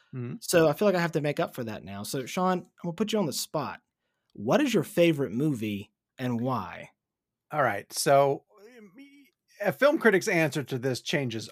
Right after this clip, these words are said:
Speaker 1: often
Speaker 2: Often.
Speaker 1: because I've said often, I, I talk, I say this a lot of times on the Real Blind podcast that,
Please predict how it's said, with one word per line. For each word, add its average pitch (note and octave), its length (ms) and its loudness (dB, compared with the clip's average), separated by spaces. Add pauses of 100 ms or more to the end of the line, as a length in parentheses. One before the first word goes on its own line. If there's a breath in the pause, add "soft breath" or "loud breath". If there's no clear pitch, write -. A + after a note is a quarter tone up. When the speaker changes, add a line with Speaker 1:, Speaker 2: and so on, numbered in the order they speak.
Speaker 1:
often F#2+ 400 -6
Speaker 2:
Often. A2 200 -20 (100)
Speaker 1:
because A2+ 920 -2 (1120 soft breath)
I've D3+ 260 4
said F#3+ 180 6
often, D3+ 300 6
I, E3+ 240 6
I D3+ 40 2
talk, F3 220 2
I F3+ 140 6
say F#3 140 2
this F#3 260 0
a E3+ 80 -2
lot D3 160 6
of C#3 80 -2
times C3+ 260 -4
on B2+ 100 -4
the B2 80 -4
Real B2 140 -2
Blind A#2+ 200 -4
podcast A#2+ 480 -4
that, G#2+ 180 -8